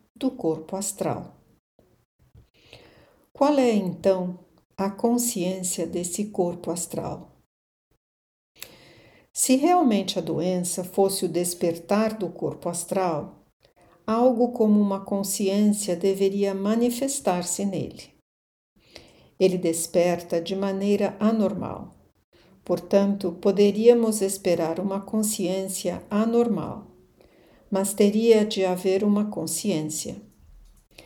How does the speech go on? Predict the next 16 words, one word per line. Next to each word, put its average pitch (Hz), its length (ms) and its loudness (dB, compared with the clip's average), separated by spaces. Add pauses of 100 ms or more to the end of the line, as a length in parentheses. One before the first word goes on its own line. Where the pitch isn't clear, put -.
(580)
Ao 214 220 4
cairmos 220 640 4
doentes, 175 920 -2 (200)
deveria 226 760 6
aparecer 180 680 0
algo 180 400 -2
semelhante 185 960 2
ao 202 160 2
que 226 160 -4
normalmente 185 880 2
se 190 200 -6
manifesta 190 840 0
pela 180 300 -4
manhã 190 520 -4 (580)
quando 202 280 2
acordamos. 180 920 -2